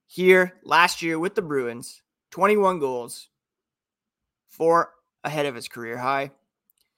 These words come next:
thirty-six assists, twelve ahead of his career high in that category for fifty-seven points. Now, it wasn't his highest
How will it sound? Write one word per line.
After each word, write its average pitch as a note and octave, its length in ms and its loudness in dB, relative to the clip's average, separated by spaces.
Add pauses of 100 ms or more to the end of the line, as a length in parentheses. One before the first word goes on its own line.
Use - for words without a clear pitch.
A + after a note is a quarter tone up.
(560)
thirty-six F#3 560 0
assists, - 720 -6 (520)
twelve F#3+ 360 4
ahead C3 240 -4
of A#2 80 -18
his A#2+ 160 -18
career A#2 380 -14
high A#2+ 300 -6 (720)
in C#3 120 -14
that C#3+ 200 -8
category C#3+ 680 -6 (240)
for C#3+ 160 -10
fifty-seven C#3 840 -10
points. B2 400 -16
Now, D#3+ 220 -2
it D#3 60 -8
wasn't B3 340 -2
his G3+ 180 -2
highest F3 600 -4